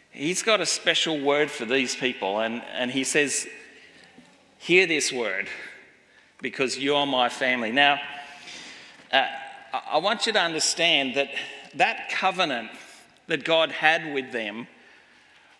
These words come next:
was that he had saved them out of Egypt and called them to be his people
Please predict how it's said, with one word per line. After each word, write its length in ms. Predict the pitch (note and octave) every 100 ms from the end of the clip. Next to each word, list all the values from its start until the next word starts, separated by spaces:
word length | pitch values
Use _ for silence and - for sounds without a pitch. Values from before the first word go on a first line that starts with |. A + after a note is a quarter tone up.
| _
was 420 | - E3 D#3 C#3 -
that 220 | D3+ C#3+ - - - - _ -
he 300 | - F#3 G#3
had 160 | G#3+ E3+
saved 800 | - - F3+ F3+ G3+ G3 - D3
them 320 | A#2 C3+ G#3+ - - - -
out 240 | B2 D3+
of 100 | F3+
Egypt 480 | D#3 C#3 D#3 F#3 -
and 140 | A2+
called 340 | G#2 D3 E3 E3
them 160 | F3
to 80 | D3+
be 220 | C3 C#3+
his 320 | B2+ F3 F#3 -
people 580 | - E3 - G#2+ B2